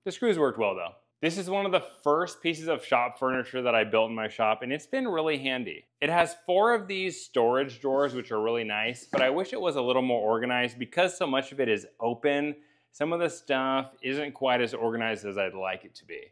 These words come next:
The sweet thing about the foldable workstation is that it folds up and out of the way when I'm all done with it and ready to have more floor space.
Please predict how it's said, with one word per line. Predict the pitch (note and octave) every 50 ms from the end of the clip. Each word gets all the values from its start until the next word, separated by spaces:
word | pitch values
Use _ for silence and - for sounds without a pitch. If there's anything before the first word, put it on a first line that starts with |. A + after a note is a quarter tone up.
| _ _ -
The | B2 C3
sweet | B2+ - - - C#3 C#3+ F#3 A3 A#3 - -
thing | - F#3+ F#3 F3+ F3+ F3
about | E3 E3 D#3 D3+ - -
the | C#3
foldable | - - - D3 D3 C#3+ C#3 C3+ C3+ B2+ A#2+
workstation | C3 C3+ C#3 C3+ - - - D3+ C#3+ C3 - C#3+ C#3 C#3+ D3 - -
is | C#3+ B2+ A2+ A2
that | C3 B2+ B2+ C3+ - - -
it | A#2+ A#2+ - _ _ _ _
folds | D#3 D3 C#3 C3+ B2+ G#2+ G#2 - - _ _ -
up | - F#3+ A3 - - - - - -
and | D#3 D#3+
out | E3 E3 E3+
of | E3+ D#3
the | D#3+
way | D#3 D#3 D#3 D#3 D3+ D3+ D#3+ D#3+ -
when | C3+ C3+ C3
I'm | C3 B2+ B2 B2+ B2 - -
all | - C3+ C#3+ D3 D3+ D3+ D3+ D#3 D#3 D3+ D3 - - - A2+ A#2 A2+
done | C3+ C#3 D#3 E3+
with | F3 F3 E3 - -
it | F3 F3 F3+ F3+ - - -
and | C3 C3 B2+
ready | C3 C3+ C#3 C#3
to | C#3 B2 - - - C3+ B2+ B2 B2 B2 B2 A#2+
have | A#2 A#2+ A#2+ A#2 A#2
more | B2 A#2+ A#2 A2
floor | - - - B2 A#2+ A#2+ A2
space. | - - - F#2 D#2+ D2 - - - - -